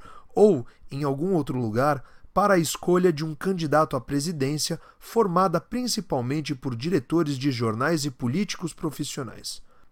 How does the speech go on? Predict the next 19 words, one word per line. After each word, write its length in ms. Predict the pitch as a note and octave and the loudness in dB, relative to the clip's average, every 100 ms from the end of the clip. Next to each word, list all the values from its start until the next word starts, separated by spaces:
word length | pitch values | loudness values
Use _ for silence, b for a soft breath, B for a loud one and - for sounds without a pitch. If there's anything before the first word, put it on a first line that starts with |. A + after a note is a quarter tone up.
| - - | -20 -4
Mas 220 | C4 - | -2 0
pergunto: 640 | - G#3 C3+ F#3+ C#3+ - A#2+ b b | -2 -2 0 -2 -4 -8 -14 b b
que 160 | - | -10
importância 840 | C4 D4 - G#3 - A3+ C4 - G3 | -6 -6 0 0 0 -4 -4 0 -2
tem 320 | C3+ - F3 | 0 -4 -4
para 240 | D#3 C#3+ C#3 | -2 -2 -2
qualquer 480 | D3+ C#3+ - B3 | -2 -4 -4 0
homem 340 | G3 D#3+ C3 B2+ | 2 2 0 -6
independente, 1080 | A#3+ B3+ G#3+ G#3 D3+ C3 A2+ B2+ B2+ G#2+ A2 B B - | -10 -4 -2 -2 -2 -4 -2 -2 -4 -8 -12 B B -8
inteligente 960 | G#3+ G#3+ G#3+ D#3+ C3 A2 B2 A#2 - - | -8 -2 0 0 0 -2 -2 -4 -8 -4
e 80 | |
respeitável 920 | B2+ E3 G#3 - B2 G2+ C3 C3 G#2+ A#2+ B B | -2 0 -2 -2 -6 -4 -2 -2 -2 -8 B B
a 120 | C3+ | -4
decisão 720 | C#3+ F3+ - C#3 A2 C#3 E3 | 0 2 0 -2 0 0 0
a 40 | C3+ | -4
que 140 | - | -6
possam 580 | B2+ - C3 C3 C#3+ A2+ | -8 -2 0 0 -4 -4
eles 240 | G#2+ G#2+ | -4 -4
chegar? 520 | - B2+ A2+ G2 F2 | -6 -6 -4 -6 -8